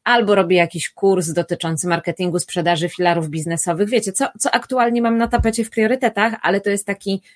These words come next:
mój czas, bo tak to nie wiem, kiedy bym to miała później w ciągu dnia sobie,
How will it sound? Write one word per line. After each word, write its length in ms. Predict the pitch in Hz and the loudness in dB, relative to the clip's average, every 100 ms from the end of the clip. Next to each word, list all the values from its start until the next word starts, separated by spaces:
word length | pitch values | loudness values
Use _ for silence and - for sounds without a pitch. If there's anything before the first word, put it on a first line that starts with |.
| _ _ | _ _
mój 340 | 220 262 285 - | 0 0 -2 -10
czas, 320 | - 143 - - _ - | -2 0 0 -10 _ -2
bo 260 | 185 - _ | -2 -2 _
tak 180 | - 254 | -4 -2
to 100 | - | 0
nie 140 | 285 226 | 0 2
wiem, 180 | 185 | 0
kiedy 300 | 190 185 180 | 0 0 2
bym 220 | 165 180 180 | 0 -2 0
to 120 | 185 | 2
miała 240 | 185 175 | 4 4
później 320 | 170 196 180 | 2 -2 -2
w 60 | 170 | -2
ciągu 380 | - 175 156 170 | -2 -2 -2 -4
dnia 320 | 175 226 214 | 0 2 4
sobie, 720 | - 170 156 170 165 160 160 | 2 0 0 0 2 2 0